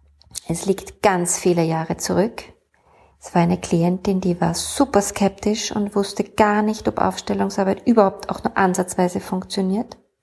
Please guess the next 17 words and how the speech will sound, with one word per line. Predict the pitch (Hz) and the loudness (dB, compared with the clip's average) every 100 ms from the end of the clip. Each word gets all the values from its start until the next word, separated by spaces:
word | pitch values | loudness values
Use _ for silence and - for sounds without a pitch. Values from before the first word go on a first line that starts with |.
| _ _ _ - - - - - - - - - _ _ - | _ _ _ -20 -20 -20 -20 -20 -20 -20 -20 -20 _ _ -2
Und | 247 233 | 0 2
sie | 220 202 | 2 2
hat, | 202 196 - 202 | 0 -2 -2 0
äh, | 190 190 196 | 2 2 0
ihre | 196 190 202 | 0 0 0
Ursprungsfamilie | 247 269 - 262 - 240 226 220 - | 0 -2 -2 -2 2 4 4 4 4
aufgestellt. | 196 - 208 - 196 | 2 0 -4 0 0
Ihr | 190 | 0
Großvater | 180 226 - 240 226 226 214 | 0 0 0 2 2 2 0
hatte | 202 202 | 0 0
eine | 196 | 0
bedeutsame | 196 185 175 180 - 185 180 | 0 0 0 0 -4 -2 2
Rolle. | 175 220 254 262 - _ _ _ _ - | 4 6 6 4 0 _ _ _ _ -4
Sie | 190 | -2
hat | 180 | 0
einen, | 175 175 170 - _ - - _ _ _ - | -2 -2 -4 -8 _ -20 -20 _ _ _ -4
äh, | 180 180 175 | -2 0 0